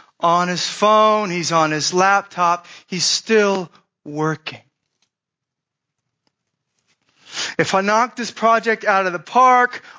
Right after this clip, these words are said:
upper management will have to acknowledge me. I'll have to get that promotion. I'll get that salary. I'll get that car or that house. I'll get that status.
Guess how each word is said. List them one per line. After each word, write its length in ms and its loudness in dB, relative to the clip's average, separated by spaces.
upper 260 0
management 680 0
will 140 -2
have 440 0
to 120 -4
acknowledge 680 2
me. 300 -2
I'll 100 2
have 340 2
to 100 -8
get 280 -2
that 240 0
promotion. 760 0
I'll 120 2
get 240 -2
that 200 0
salary. 880 2
I'll 120 0
get 220 -2
that 200 0
car 440 4
or 60 0
that 220 2
house. 480 2
I'll 100 -2
get 260 -2
that 200 0
status. 600 0